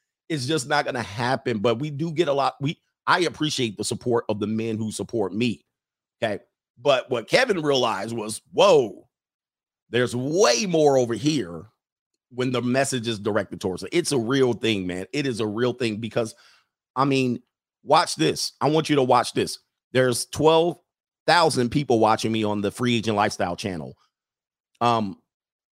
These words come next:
I would venture to say, and there's people gonna say there's examples of this. Yes, there's examples,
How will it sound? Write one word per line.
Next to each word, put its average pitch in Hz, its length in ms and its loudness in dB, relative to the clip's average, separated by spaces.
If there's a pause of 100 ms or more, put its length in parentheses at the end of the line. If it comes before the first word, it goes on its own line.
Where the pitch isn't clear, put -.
(560)
I 151 80 4
would 170 160 0
venture 143 240 -2
to 113 100 -4
say, 113 200 -4
and 143 100 0
there's 180 220 0
people 147 300 -2
gonna 135 160 0
say 123 240 -2
there's 117 260 -2
examples 110 600 -2
of 107 100 -4
this. 107 260 -6
Yes, 127 220 0
there's 113 220 -2
examples, 104 680 -4